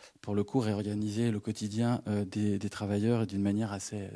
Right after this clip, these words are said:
désastreuse à cette époque-là. On pourrait parler de la seconde révolution industrielle, <clears throat> le moteur à explosion, le pétrole,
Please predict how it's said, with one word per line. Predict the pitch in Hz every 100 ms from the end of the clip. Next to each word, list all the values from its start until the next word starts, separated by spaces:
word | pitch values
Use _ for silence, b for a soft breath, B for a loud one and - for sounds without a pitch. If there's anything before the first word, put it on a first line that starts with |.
| -
désastreuse | 101 101 95 - 117
à | 104
cette | - 92
époque-là. | 90 113 - 208 - - B B B B B B B B _ _ _ -
On | 180
pourrait | 160 208 196
parler | 196 185 190 185 135
de | 143
la | 139
seconde | - 160 170
révolution | 147 139 139 160
industrielle, | 139 135 - 151 196 247 - _ 170
<clears throat> | 160 135 -
le | 147
moteur | 147 143 143
à | 127
explosion, | - - 120 117
le | 143
pétrole, | 110 104 - 113 127